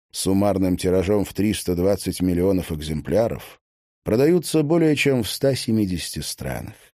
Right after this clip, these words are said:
Его повесть «Алхимик» тысяча девятьсот восемьдесят девятого года, которая разошлась в восьмидесяти пяти миллионах экземпляров, послужила источником вдохновения для таких ни в чём не схожих между собой людей,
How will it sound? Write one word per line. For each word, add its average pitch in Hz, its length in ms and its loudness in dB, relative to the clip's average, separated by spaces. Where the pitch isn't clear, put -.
Его 95 240 2
повесть 104 400 2
«Алхимик» 95 720 0
тысяча 90 340 0
девятьсот 85 440 -2
восемьдесят 82 540 -2
девятого 78 540 -2
года, 78 460 -2
которая 123 380 2
разошлась 113 640 0
в 98 40 2
восьмидесяти 104 680 0
пяти 101 340 0
миллионах 95 520 2
экземпляров, 85 800 0
послужила 160 560 4
источником 143 680 2
вдохновения 120 840 2
для 107 160 2
таких 110 460 0
ни 110 160 2
в 92 100 -6
чём 131 300 0
не 110 120 2
схожих 104 560 -2
между 82 340 -2
собой 82 380 0
людей, 92 500 2